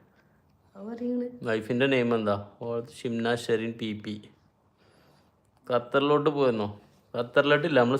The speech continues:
Speaker 2: സൗദിക്ക് പോകാൻ അങ്ങനെ ഒരു പ്ലാൻ ഉണ്ട്.
Speaker 1: ഉംറയ്ക്ക്.
Speaker 2: നിങ്ങളെ വീട്ടിൽ ആരൊക്കെയുണ്ട്? വീട്ടിൽ ഉമ്മ, ഉപ്പ, അനിയൻ, ഉം, സിസ്റ്റർ എല്ലാവരും ഉണ്ട്. നാട്ടിലെവിടെ സ്ഥലം?
Speaker 1: ഉം,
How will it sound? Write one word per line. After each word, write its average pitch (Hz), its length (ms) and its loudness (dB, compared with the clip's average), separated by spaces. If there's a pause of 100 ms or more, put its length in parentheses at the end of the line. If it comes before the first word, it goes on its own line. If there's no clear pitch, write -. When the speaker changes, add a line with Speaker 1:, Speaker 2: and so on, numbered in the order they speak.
Speaker 2:
സൗദിക്ക് 135 460 2
പോകാൻ 147 220 4
അങ്ങനെ 143 200 4
ഒരു 135 80 0
പ്ലാൻ 123 240 10
ഉണ്ട്. 98 160 -4 (1400)
Speaker 1:
ഉംറയ്ക്ക്. 190 520 -14 (1300)
Speaker 2:
നിങ്ങളെ 127 300 4 (100)
വീട്ടിൽ 131 300 6
ആരൊക്കെയുണ്ട്? 107 640 4 (1040)
വീട്ടിൽ 127 320 -4
ഉമ്മ, 147 240 4
ഉപ്പ, 143 180 2
അനിയൻ, 135 280 2 (680)
ഉം, 127 500 -6
സിസ്റ്റർ 123 420 2 (280)
എല്ലാവരും 117 300 2
ഉണ്ട്. 101 140 -4 (1200)
നാട്ടിലെവിടെ 113 520 2
സ്ഥലം? 101 440 -2 (920)
Speaker 1:
ഉം, 208 120 -16